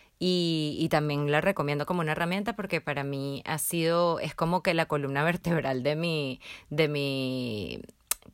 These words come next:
de, de mi ruta para cambiar mi relación con la ansiedad. Entonces, este, pero dentro de la terapia, cuando he estado de repente en picos y tal, pues te tienes que tomar un medicamento para, para estabilizarte, para regularte,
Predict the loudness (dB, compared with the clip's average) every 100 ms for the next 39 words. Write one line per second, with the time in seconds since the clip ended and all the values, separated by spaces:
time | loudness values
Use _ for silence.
0 | -12 -2 0 0 -4 -10 -2 0 2 0
1 | 0 0 0 0 0 -2 -2 -2 -2 -2
2 | -2 -4 -4 -2 -2 -4 -2 -2 -4 -14
3 | -18 -18 -18 -4 -2 0 2 0 0 2
4 | 2 2 0 0 -2 -2 0 2 4 2
5 | 0 4 6 6 4 2 0 0 0 2
6 | 2 2 2 4 4 2 0 -2 2 2
7 | 4 2 0 0 0 0 2 0 2 0
8 | 0 2 2 2 -2 -4 _ -6 -4 -6
9 | -6 -4 -2 -2 -2 -2 0 2 2 0
10 | -2 0 0 0 -4 -6 -6 -4 -4 -4
11 | 0 0 0 -2 -2 0 -2 0 4 2
12 | 2 -6